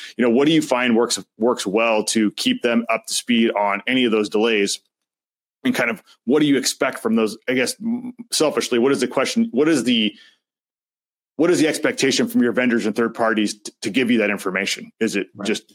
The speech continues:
Speaker 1: portal meetings? You know, wh-, what do you like to see in order to, to, to be able to communicate effectively with your team?
Speaker 2: Yeah, we have access to portals. A lot of the technology, you'll know where it's pending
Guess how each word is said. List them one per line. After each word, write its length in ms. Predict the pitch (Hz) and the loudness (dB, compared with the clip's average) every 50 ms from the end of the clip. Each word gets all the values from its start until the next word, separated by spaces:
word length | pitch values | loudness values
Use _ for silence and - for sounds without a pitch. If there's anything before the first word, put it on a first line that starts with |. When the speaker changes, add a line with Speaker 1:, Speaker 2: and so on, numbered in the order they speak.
| _ - - | _ -16 -4
Speaker 1:
portal 380 | - 127 127 123 117 117 113 101 | 0 0 2 4 4 2 2 2
meetings? 640 | 101 120 120 113 120 117 113 113 113 104 - - | 2 2 2 2 2 2 4 4 2 2 0 -2
You 80 | 110 107 | -2 0
know, 420 | 101 90 90 92 - - 120 - - - | 0 0 -2 -2 -4 -8 -8 -8 -8 -8
wh-, 180 | - - - 123 | -10 -4 0 0
what 100 | 143 139 | 2 2
do 60 | 127 | 4
you 140 | 131 127 113 | 4 2 2
like 180 | 117 113 113 - | 2 0 0 -2
to 60 | 104 | -2
see 240 | - - 127 117 110 | 0 0 2 2 2
in 80 | 104 | 2
order 200 | 104 101 95 95 | 2 0 0 -2
to, 140 | 90 95 104 - _ | -2 -4 -4 -6 _
to, 240 | - 104 95 98 - - | -4 -2 -2 -2 -4 -6
to 100 | - - | -2 0
be 80 | 127 | 2
able 120 | 120 110 104 | 2 2 2
to 60 | - | 2
communicate 380 | 117 117 110 101 - 107 101 | 2 0 0 0 0 -2 -2
effectively 480 | 92 - - 98 95 - 92 85 98 95 | 0 -2 -2 -4 -4 -4 -4 0 0 0
with 140 | 95 92 - | 2 0 -2
your 80 | 90 | -4
team? 260 | - - 92 87 87 - _ _ _ _ _ _ _ _ _ _ _ _ - | -4 -4 -6 -6 -6 -10 _ _ _ _ _ _ _ _ _ _ _ _ -6
Speaker 2:
Yeah, 280 | 151 135 135 127 123 | -2 0 2 2 2
we 240 | 123 120 156 185 208 | 2 2 2 0 0
have 260 | 180 160 170 156 135 | 0 0 0 0 2
access 420 | 135 117 117 113 - - 131 113 - | 2 2 0 0 -2 -6 -6 -6 -6
to 120 | - - - | -6 -8 -8
portals. 540 | - - - 113 113 110 113 113 113 113 | -6 -2 0 2 2 4 2 2 0 0
A 60 | 127 131 | 0 0
lot 200 | 156 175 196 208 | 2 2 2 2
of 80 | 196 | 0
the 80 | - - | 0 -2
technology, 540 | - - 127 123 - 117 110 110 107 110 120 | 0 -2 -2 0 0 0 0 0 0 0 0
you'll 140 | 139 139 | 0 2
know 180 | 139 135 127 123 | 2 2 2 2
where 500 | 113 107 110 107 107 107 107 107 107 - - _ _ _ _ _ _ _ - | 4 4 4 4 4 2 2 0 -2 -4 -10 _ _ _ _ _ _ _ -4
it's 180 | 123 113 117 - | -2 -2 -2 -4
pending 760 | - - 139 123 127 127 120 120 117 113 113 113 113 - | -4 -2 0 0 2 2 2 2 2 2 2 0 -2 -4